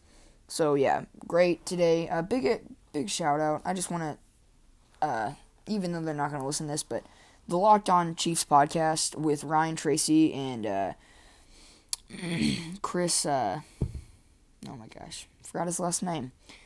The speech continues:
But, uh, they just do such a wonderful job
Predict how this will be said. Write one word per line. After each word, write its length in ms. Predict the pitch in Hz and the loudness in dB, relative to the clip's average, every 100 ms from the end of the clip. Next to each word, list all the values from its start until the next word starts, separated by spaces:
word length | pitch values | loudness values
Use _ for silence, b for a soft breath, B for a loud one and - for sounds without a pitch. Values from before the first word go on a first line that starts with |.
| b b - | b b -8
But, 220 | 185 175 | -2 0
uh, 240 | 170 123 82 - _ _ _ - | 2 0 -2 -12 _ _ _ 2
they 240 | 269 254 | 6 6
just 240 | 196 180 - | 4 2 2
do 100 | 165 | 2
such 300 | - 160 156 | 2 0 -4
a 80 | 143 | -4
wonderful 460 | 143 139 - 98 | -6 -6 -8 -8
job 500 | - 117 98 127 160 | -6 0 2 0 -4